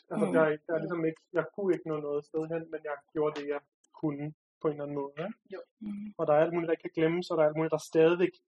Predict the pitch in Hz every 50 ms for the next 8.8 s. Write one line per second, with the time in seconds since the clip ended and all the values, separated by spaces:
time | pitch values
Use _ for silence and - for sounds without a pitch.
0 | _ - 151 - _ - - 151 - - 151 147 143 147 147 151 151 - - -
1 | - _ - _ _ 254 220 220 202 196 196 - 156 151 147 - _ _ _ _
2 | _ _ _ _ - 160 147 151 151 _ 160 175 180 180 165 - 156 147 - 147
3 | 143 143 143 - _ _ _ _ _ _ _ _ _ _ _ _ _ 147 147 143
4 | 151 156 160 156 151 _ - - - _ _ _ _ _ _ _ 214 196 - _
5 | _ _ _ _ _ _ _ _ _ - - 196 190 185 180 175 175 175 175 _
6 | _ _ _ _ _ _ _ _ - _ _ 233 233 208 - _ 190 185 180 -
7 | _ _ _ _ _ _ - - - 185 180 175 180 - _ _ _ _ _ _
8 | _ - _ _ _ _ _ _ _ - _ 208 208 214 208 -